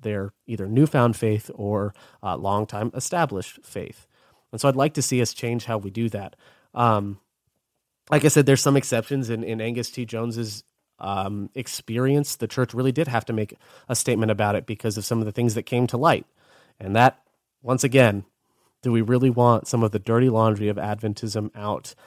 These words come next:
there in a way that we cannot address them adequately? Um, I don't wanna say control the narrative. I don't think that's necessarily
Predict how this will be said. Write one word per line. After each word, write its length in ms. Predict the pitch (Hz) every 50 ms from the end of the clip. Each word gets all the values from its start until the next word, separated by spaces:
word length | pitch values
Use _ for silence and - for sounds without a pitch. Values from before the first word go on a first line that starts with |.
| - _ _ _ _
there 260 | 113 117 113 113 107
in 180 | - - 120 113
a 40 | 110
way 220 | 98 117 113 113
that 220 | 107 107 - 92 98
we 200 | 120 127 139 139
cannot 720 | 139 - - 123 120 120 117 113 110 110 110 - - - - -
address 440 | 110 107 - 110 110 110 - -
them 260 | - 113 110 107 107 -
adequately? 640 | - 98 101 107 - - 113 - - 92 82 110 - _ _ _ _ _ _ _ _ _
Um, 480 | 107 107 104 104 101 98 98 98 95 - _ -
I 80 | 110
don't 120 | 117 131 135
wanna 140 | 135 127
say 120 | 117 - 135
control 320 | - 120 107 - 127 127
the 80 | 113 110
narrative. 420 | 110 110 113 123 127 147 143 - -
I 100 | - 113
don't 160 | 120 117 -
think 140 | - 120 -
that's 240 | - 113 120 - -
necessarily 760 | 127 120 - 113 - - 127 117 120 120 120 120 117 113